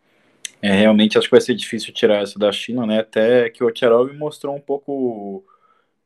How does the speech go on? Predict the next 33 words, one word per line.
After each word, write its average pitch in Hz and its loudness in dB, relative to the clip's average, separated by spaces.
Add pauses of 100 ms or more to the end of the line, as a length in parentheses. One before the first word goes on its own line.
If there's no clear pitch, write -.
(120)
já 110 -4
sinais 117 -6
de - -16
cansaço 127 -6
do 117 -12
físico, 101 -10
né? 90 -8
Ali 90 -12
na 95 -8
semifinal, 98 -4
né? 127 -4 (920)
E 92 -6
Malong 101 0
e, 98 -2
e 92 -12
Fan 107 -6
Zhendong, 101 -2
que - -12
foram 110 2
os 101 -10
únicos 127 -6
que - -8
jogaram 113 0
a 110 -8
mesma 110 -10
quantidade 104 -12
de, 98 -20
de 104 -16
jogos 95 -6
que 101 -14
o 95 -10
Ovtcharov, 143 -4
né? 196 -14